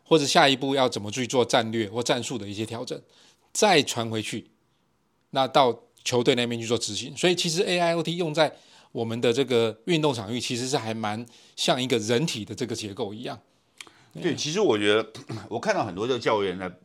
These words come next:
Speaker 2: 在抱怨呢，以前的，
Speaker 1: 对。
Speaker 2: 以前的一些那种数据分析啊，就是说他就算收，收集了很多数据，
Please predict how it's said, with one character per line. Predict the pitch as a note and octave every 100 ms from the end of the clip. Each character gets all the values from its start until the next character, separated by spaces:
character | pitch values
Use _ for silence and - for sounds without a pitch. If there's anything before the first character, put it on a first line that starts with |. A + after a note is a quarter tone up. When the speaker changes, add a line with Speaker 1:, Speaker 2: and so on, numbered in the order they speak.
| -
Speaker 2:
在 | G#2 D#2+ C#2 -
抱 | D#3 G2+
怨 | G2+ F2
呢， | E2
以 | D#2+
前 | E2+ F#2 F#2+
的， | G2
Speaker 1:
对。 | D3 C#3
Speaker 2:
以 | C3
前 | G2+ G2+
的 |
一 | G2 G2+
些 | G2
那 | F2+
种 | F2+ B1+ -
数 | - A2+
据 | F2+ F#2
分 | E2 E2
析 | - D#2+
啊， | B1+ - - -
就 | C#3
是 | C#3+
说 | - -
他 | F3+
就 | F3+ D#3
算 | C#3 A#2
收， | B2
收 | - C#3
集 | G#2+ G2+
了 | F2+
很 | C#2+
多 | E2 F2+
数 | G#2+ E2
据， | E2 -